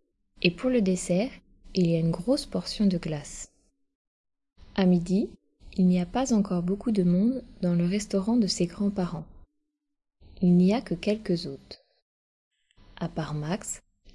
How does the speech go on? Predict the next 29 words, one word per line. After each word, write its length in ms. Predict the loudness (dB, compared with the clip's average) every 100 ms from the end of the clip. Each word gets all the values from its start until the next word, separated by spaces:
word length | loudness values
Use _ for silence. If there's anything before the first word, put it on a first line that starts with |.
| -6
il 140 | -2 0
y 80 | 2
a 60 |
un 140 | 2 2
autre 280 | 0 -4
hôte, 360 | -8 -8 -14 -20 _ _ _ _ _ -2
une 160 | 0 2
dame 240 | 2 2
d'un 120 | 2
certain 400 | 0 -6 -4 -4
âge. 380 | -4 -8 -12 -16 _ _ _ _ _ _ _ _ _ _ _ -20 -6
Elle 140 | -2
a 80 | 2
demandé 400 | 2 4 4 6
l'addition 580 | 4 2 0 0 0 0
à 60 |
l'instant 520 | 0 -4 -6 -4 -4 -4 -18 _ _ _ -8
et 80 | -4
boit 280 | -2 0 0
encore 280 | 0 0
son 160 | 2 2
café. 440 | 2 -4 -6 -14 -16 -20 _ _ _ _ _ _ _ _ _ _ _ -8
Le 80 | -8
grand-père 440 | -2 -2 2 0
de 80 | 0
Max, 540 | -2 -2 -6 -8 -14 -14
qui 180 | -8 -8
est 60 |
serveur, 680 | -6 -8 -6 -4 -4 -4